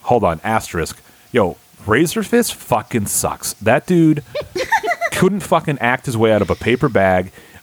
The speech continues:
I don't know if he's just, like, some guy who genuinely doesn't have a fucking arm. I don't know if that's the case. I don't know how he got that role because he sucked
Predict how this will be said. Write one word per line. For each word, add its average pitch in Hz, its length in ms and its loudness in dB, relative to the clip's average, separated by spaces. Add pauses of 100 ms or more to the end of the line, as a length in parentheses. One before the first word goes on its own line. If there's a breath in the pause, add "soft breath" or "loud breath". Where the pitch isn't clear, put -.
(100)
I 117 120 2
don't 156 100 4
know 165 120 6
if 147 100 0
he's 131 160 2
just, 127 160 -2
like, 113 140 -4
some 117 240 -2
guy 101 400 2 (160 loud breath)
who 120 100 -2
genuinely 117 540 2
doesn't 101 340 0
have 107 180 -2
a 98 40 -10
fucking 101 420 -4
arm. 101 400 0 (320 soft breath)
I 98 100 2
don't 120 100 2
know 120 60 4
if 107 120 0
that's 110 240 0
the 139 40 -4
case. 151 400 0 (200 loud breath)
I - 40 -4
don't 139 80 4
know 147 60 4
how 117 240 0
he 156 80 2
got 147 200 2
that 131 140 4
role 104 200 6
because 98 260 0
he 101 140 2
sucked - 480 0